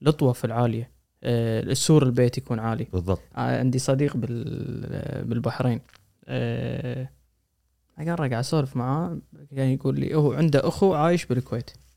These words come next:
Speaker 2: مم.
Speaker 1: مر كان يقول، أنا أخو-، فهو يسولف يقول عن أخوه هذا اللي عايش بالكويت، يقول: "إيه، أخوي قاعد يبني بيت كويتي."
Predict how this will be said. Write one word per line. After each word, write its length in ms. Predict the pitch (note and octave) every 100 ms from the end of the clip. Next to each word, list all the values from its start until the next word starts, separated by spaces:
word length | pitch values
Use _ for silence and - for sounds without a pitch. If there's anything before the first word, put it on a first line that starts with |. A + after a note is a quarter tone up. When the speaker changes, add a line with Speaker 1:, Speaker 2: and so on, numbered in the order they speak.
| _
Speaker 2:
مم. 60 | G2 F2+ F#2 _ _ _ _ _ _ _ _ _ _
Speaker 1:
مر 260 | E3 F3 D#3
كان 440 | C#3 C#3 B2 A#2+
يقول، 240 | B2+ - C3+
أنا 220 | E3 F3
أخو-، 260 | - - C#3+
فهو 300 | - - E3
يسولف 360 | D3 F3 F3+ E3+
يقول 220 | C3+ C#3
عن 140 | B2
أخوه 340 | C3 C#3+ A#2+ A#2
هذا 80 | A#2+
اللي 100 | A2+
عايش 180 | A#2+
بالكويت، 460 | - C3 - D#3+ D#3+
يقول: 220 | E3 C#3
"إيه، 160 | D#3 E3
أخوي 320 | - E3 D3+
قاعد 180 | B2+ C#3
يبني 360 | D3+ D3+ E3
بيت 260 | D3+ D3+ C#3
كويتي." 460 | - C3+ B2 -